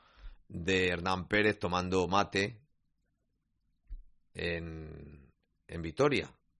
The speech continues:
que luego él pidió disculpas. Mate con un jugador que ya no está en el, en el Alavés, en la primera vuelta, que era Romero.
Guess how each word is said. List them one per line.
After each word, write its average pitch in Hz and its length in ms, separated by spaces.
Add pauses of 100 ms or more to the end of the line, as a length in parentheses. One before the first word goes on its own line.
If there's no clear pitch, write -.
(280)
que - 140
luego 82 260
él 95 200 (480)
pidió 85 200
disculpas. - 680 (1400)
Mate 82 260
con 104 120
un 92 80
jugador 95 320
que 104 60
ya 95 80
no 85 60
está 90 220
en 87 80
el, 80 400 (380)
en 87 100
el 87 60
Alavés, 92 380
en 92 40
la 85 80
primera 85 300
vuelta, 101 340
que 82 120
era 82 120
Romero. 78 380